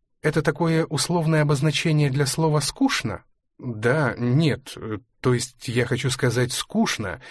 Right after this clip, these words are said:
в ситуации общения не имеет никакого отношения к ситуации терапии. Пациент, то есть ты, здесь не для того, чтобы развлекать меня.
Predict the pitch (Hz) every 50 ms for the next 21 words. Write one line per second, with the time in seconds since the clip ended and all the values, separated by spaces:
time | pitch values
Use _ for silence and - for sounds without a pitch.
0 | - - - - _ - - - 131 131 131 135 131 135 - 139 123 120 123 -
1 | - - 156 156 151 151 147 143 139 143 151 170 185 202 220 226 170 120 104 101
2 | - 117 113 110 123 120 - 117 107 110 104 - 117 113 107 - - 202 202 175
3 | 139 110 101 - - 131 120 - 117 120 - - 120 110 - 127 123 143 147 147
4 | - 123 101 95 85 - - _ _ - - - - - - _ _ - 113 113
5 | - - - 117 107 110 135 175 175 139 117 - - - - _ _ _ - 120
6 | 110 101 98 - - - - 175 143 110 90 82 - _ _ _ _ _ - 113
7 | 107 104 110 117 107 - - 120 110 107 107 - 110 104 160 185 - - 220 202
8 | 180 175 151 120 127 131 151 151 - 120 - - - 101 98 95 80 -